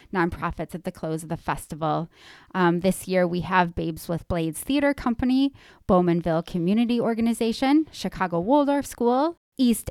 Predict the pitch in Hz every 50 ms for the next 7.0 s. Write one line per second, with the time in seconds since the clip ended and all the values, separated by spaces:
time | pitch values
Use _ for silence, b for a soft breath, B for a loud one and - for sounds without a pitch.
0 | - 202 190 190 190 175 - 196 185 175 175 170 165 156 175 - _ - 156 170
1 | 165 165 180 196 220 247 254 254 - 285 285 285 - - 339 381 415 - - -
2 | - - - 175 170 175 175 175 180 - - - 262 269 294 262 - 294 277 269
3 | 269 277 311 320 311 - 262 240 240 240 240 - - 226 - - 175 156 160 170
4 | 196 b b b b b b b b - 262 269 285 277 - 330 - - - -
5 | 175 170 190 196 - - - _ _ _ _ _ _ _ - _ - 226 226 214
6 | 226 214 - - 294 277 - 247 196 196 190 185 165 160 170 - 214 202 214 269